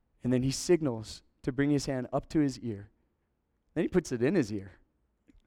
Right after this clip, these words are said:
Maybe clearing out some earwax or something, right? Puts it right in his ear. And then he begins to bring his hand to his tongue. And he signals to reach it up to his tongue.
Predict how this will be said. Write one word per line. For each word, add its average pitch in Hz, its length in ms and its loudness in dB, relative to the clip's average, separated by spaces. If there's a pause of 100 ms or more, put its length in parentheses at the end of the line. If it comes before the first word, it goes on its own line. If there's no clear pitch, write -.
(500)
Maybe 123 140 -4
clearing 127 260 -2
out 113 120 -8
some 117 120 -10
earwax 110 440 -6
or - 40 -16
something, 107 320 -16 (140)
right? 117 180 -8 (280)
Puts 185 200 -2
it - 100 -8
right 175 420 -4
in 165 160 -2
his 143 180 -2
ear. 110 300 -10 (920)
And 139 200 2
then 160 440 6 (440)
he 131 240 -6 (340)
begins 131 300 -2
to 120 80 -14
bring 175 560 0 (500)
his 143 160 -6
hand 147 380 -6
to 143 80 -4
his 127 180 -4
tongue. 104 320 -16 (2000)
And 113 100 -4
he 107 80 -2
signals 139 440 -2
to - 120 -6
reach 127 320 -4
it 135 80 0
up 127 240 -4
to 120 140 -4
his 123 320 2
tongue. 98 320 -10